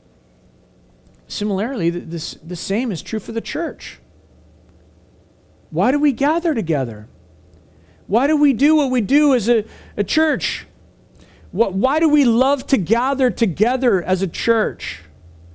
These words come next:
Why do we love the fellowship, uh, with God and with the people of God and look forward to those times? It's because of this. Because the church is the place where God has chosen to uniquely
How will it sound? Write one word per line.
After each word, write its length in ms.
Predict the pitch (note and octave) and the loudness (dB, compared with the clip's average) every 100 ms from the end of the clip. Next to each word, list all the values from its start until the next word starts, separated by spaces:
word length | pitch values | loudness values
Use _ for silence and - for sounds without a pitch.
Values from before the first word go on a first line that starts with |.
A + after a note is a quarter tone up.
| - - - - | -20 -20 -20 -10
Why 320 | E3 A3 D4 | -2 0 2
do 100 | D#4+ | 2
we 200 | D4+ C4+ | 2 2
love 440 | G#3+ A3 C4 C4+ A3 | 2 2 2 0 -2
the 120 | A#3 | -4
fellowship, 1000 | - A#3 A#3+ C4 - - G#3+ F#3 - - - | -2 -2 0 0 0 0 2 0 -4 -14 -20
uh, 360 | D3 D3+ A#2+ C3 - - - - - | -14 -14 -14 -18 -20 -20 -20 -16 0
with 280 | G3+ D3+ D3 | 0 0 0
God 460 | G3 A#3 A3+ F#3 | 0 2 0 0
and 300 | E3+ E3 E3+ | 0 -4 -2
with 200 | G3+ G3+ | -2 0
the 100 | G3 | -2
people 480 | - - A3 A3 G#3 | -2 -2 -2 0 0
of 120 | E3 | 2
God 300 | F#3 E3+ F3 | 0 0 0
and 120 | E3 | 0
look 160 | F3+ F#3 | 0 -2
forward 380 | - G3+ G#3+ G#3 | 0 2 2 0
to 80 | G3 | -4
those 220 | F#3+ F3+ | -4 -4
times? 360 | A3 G3+ D#3 - - _ - - - - | -4 -4 -4 -10 -20 _ -20 -20 -20 -6
It's 180 | F#3+ F#3+ | -4 -2
because 360 | A3+ - A3+ G#3 | -4 -2 -2 -2
of 100 | G#3 | -2
this. 420 | D4+ D3 - - _ _ _ - | -2 -4 -10 -18 _ _ _ -8
Because 280 | F#3 A#3+ - | -4 -4 -2
the 100 | G#3+ | -2
church 840 | - - - F4 E3+ E3 - - _ - | -2 -4 -2 -2 -2 -6 -10 -12 _ -4
is 160 | G3 | -2
the 120 | A#3 | -2
place 720 | - - E4 B3 D3+ E3 - - _ _ - | -4 -2 -2 -2 -4 -8 -10 -16 _ _ -4
where 140 | E3+ | -2
God 360 | C#3+ F#3 G3 A3 | 0 0 0 -4
has 220 | C4 A#3 | -6 -10
chosen 520 | - - D3+ C3+ D#3 | -6 -2 -2 -2 -8
to 140 | - D3 | -8 -6
uniquely 800 | C#3+ C3 D3 D#3+ F#3 F3+ F#3 | -4 -4 -4 -4 -2 -2 -4